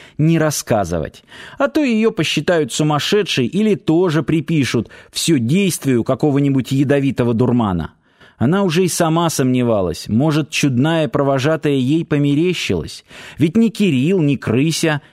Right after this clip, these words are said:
её не видели. Но к метро-то они вышли. Так что или этот глюк был редкостной удачей, либо у неё открылись какие-то сверхъестественные способности,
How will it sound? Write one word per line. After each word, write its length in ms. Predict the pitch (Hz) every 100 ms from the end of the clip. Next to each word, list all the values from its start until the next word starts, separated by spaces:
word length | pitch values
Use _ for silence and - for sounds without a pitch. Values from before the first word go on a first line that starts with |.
| -
её 300 | 101 117 135
не 180 | 147 160
видели. 480 | 202 123 120 82 - _ _ -
Но 220 | 104 107
к 100 | -
метро-то 640 | 139 143 185 180 - 92
они 320 | - 110 127
вышли. 640 | 80 110 185 - 104 - _ _ - - -
Так 200 | - 135
что 260 | - - 156
или 300 | 147 160 170
этот 260 | 170 165 143
глюк 360 | 165 185 -
был 200 | 139 156
редкостной 560 | 147 175 - 151 160 165
удачей, 560 | 165 240 - 90 76 - - -
либо 380 | 113 220 269 262
у 80 | 147
неё 320 | 151 160 214
открылись 560 | - 147 - 202 208 -
какие-то 380 | 139 165 185 156
сверхъестественные 920 | - 143 143 135 185 170 165 160 156
способности, 840 | - 143 - 110 101 107 - 107